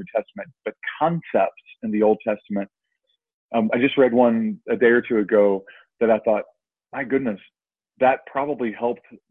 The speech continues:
John write Revelation because he was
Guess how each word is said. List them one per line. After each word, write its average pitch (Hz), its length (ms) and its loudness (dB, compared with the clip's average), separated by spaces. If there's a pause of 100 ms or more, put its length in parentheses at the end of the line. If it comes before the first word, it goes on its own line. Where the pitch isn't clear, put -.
(120)
John 101 640 -6 (400)
write 113 360 0 (100)
Revelation 104 840 -2 (140)
because 113 320 -2
he 113 120 0
was 101 100 0